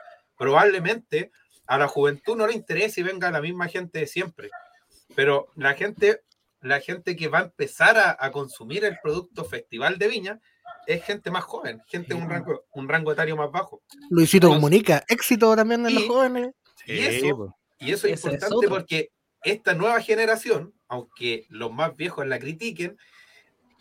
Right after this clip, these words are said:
Speaker 1: con todo esto de la deconstrucción, de, del respeto al otro, de la empatía, to-, yo creo que la mayoría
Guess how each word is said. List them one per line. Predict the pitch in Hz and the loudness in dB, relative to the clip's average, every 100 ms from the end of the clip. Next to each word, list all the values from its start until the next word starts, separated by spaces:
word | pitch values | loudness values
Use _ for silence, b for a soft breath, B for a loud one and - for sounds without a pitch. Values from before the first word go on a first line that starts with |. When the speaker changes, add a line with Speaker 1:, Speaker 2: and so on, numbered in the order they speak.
| _ | _
Speaker 1:
con | - 135 | -12 -10
todo | - 175 | 0 0
esto | 190 175 | 0 2
de | 165 | 4
la | 151 | 4
deconstrucción, | 143 143 143 120 - 156 185 185 180 175 170 | 4 0 -6 -8 -8 -2 0 0 -2 -8 -8
de, | 131 127 127 120 117 117 - 110 | -4 -4 -4 -2 0 -2 -4 -4
del | 113 120 | -4 -2
respeto | 120 113 151 160 | -4 -2 -2 0
al | 131 | -2
otro, | 160 185 165 | -2 -2 -2
de | 151 | -2
la | |
empatía, | 139 - 107 127 180 214 _ _ _ _ _ _ _ _ _ _ _ | -4 -6 -6 -4 -6 -8 _ _ _ _ _ _ _ _ _ _ _
to-, | 175 - | -8 -8
yo | 135 165 | -8 -4
creo | 180 190 | -2 -2
que | |
la | 185 | -2
mayoría | 156 117 117 165 190 196 | -2 -4 -4 0 0 -2